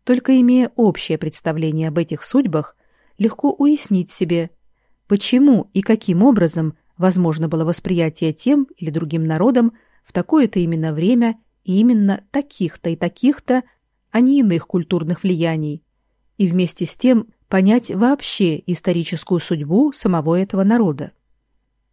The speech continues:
Сами критики, заявляя, что они, конечно, охотно признают преемственность некоторых идей, перешедших в Новую Европу из древнего греко-римского мира, находят нужным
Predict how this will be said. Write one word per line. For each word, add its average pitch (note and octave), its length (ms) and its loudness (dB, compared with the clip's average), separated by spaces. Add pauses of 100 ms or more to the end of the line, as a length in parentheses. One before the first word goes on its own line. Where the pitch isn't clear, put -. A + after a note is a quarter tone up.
(680)
Сами D4+ 360 4
критики, D#3+ 680 -4 (380)
заявляя, F3 560 0
что - 180 -6
они, E3+ 160 -2
конечно, F3 540 -4 (240)
охотно F3+ 440 -2
признают G#3 600 0
преемственность D#3 680 -2
некоторых D#3+ 440 -2
идей, F#3 380 0 (380)
перешедших F3 560 0
в F3 40 -2
Новую E3 340 2
Европу D#3+ 440 0
из D#3+ 140 -2
древнего D#3 500 2 (200)
греко-римского E3 760 0
мира, B3+ 360 4 (540)
находят C4+ 520 0
нужным A#3+ 420 4